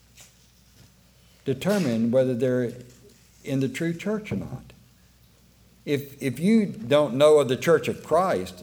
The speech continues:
and you just come up in this world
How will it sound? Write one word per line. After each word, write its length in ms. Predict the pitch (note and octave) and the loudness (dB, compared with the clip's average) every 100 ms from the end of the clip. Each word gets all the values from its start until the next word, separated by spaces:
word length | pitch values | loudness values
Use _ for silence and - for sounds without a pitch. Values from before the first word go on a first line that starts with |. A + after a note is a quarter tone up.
| - | -16
and 260 | A2+ A2 A2+ | -4 0 0
you 160 | C#3+ D#3+ | 0 0
just 340 | C3+ A#2+ B2 | -2 -2 -4
come 200 | C#3+ C#3+ | -4 2
up 220 | C#3+ C#3+ | 2 2
in 80 | B2+ | 0
this 260 | B2+ A#2+ - | 0 0 -2
world 680 | A#2+ F3 D#3+ A#2+ B2 - | 0 2 4 4 2 -4